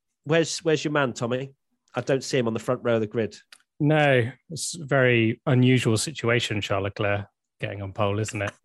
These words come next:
Speaker 2: I had a lot of poles. Not many wins,
Speaker 1: Yes.
Speaker 2: but
Speaker 1: Oh, here we go.
Speaker 2: <laughs>
Speaker 1: Well, there you go. Amazing. Uh, I should mention we are live on Twitch right now, and Tommy has got the, uh, the very lovely name of Twitch Tommy because he just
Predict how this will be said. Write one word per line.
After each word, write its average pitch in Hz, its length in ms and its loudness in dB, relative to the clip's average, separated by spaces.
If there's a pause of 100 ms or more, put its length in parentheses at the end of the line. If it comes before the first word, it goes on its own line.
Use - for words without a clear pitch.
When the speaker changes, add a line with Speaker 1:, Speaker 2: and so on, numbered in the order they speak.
(180)
Speaker 2:
I 123 80 -6
had 123 140 0
a 127 40 4
lot 123 160 4
of 107 100 -4
poles. 98 460 -4 (320)
Not 151 140 0
many 131 160 2
wins, 101 340 2
Speaker 1:
Yes. - 100 -10
Speaker 2:
but 104 180 -4 (460)
Speaker 1:
Oh, 175 320 6
here 180 180 6
we 143 100 2
go. 110 380 2
Speaker 2:
<laughs> - 60 4
Speaker 1:
Well, 135 240 4
there 143 180 6
you 127 60 2
go. 98 260 -2 (140)
Amazing. 110 600 -2 (160)
Uh, 110 280 -2 (140)
I 147 40 -2
should 147 180 -2
mention 120 420 -4
we 123 140 0
are 117 320 0
live 139 420 -2
on 127 200 -2
Twitch - 540 -6
right 101 260 -4
now, 82 400 -10
and 95 220 -8
Tommy 120 300 -2
has 107 380 -6 (380)
got 143 240 -2
the, 117 260 2
uh, 113 240 0 (500)
the 113 60 -12
very 131 460 -4 (280)
lovely 135 340 -2
name 82 300 -10
of - 100 -12
Twitch - 360 -6
Tommy 92 400 -6
because - 260 -8
he 131 180 -4
just 123 280 -12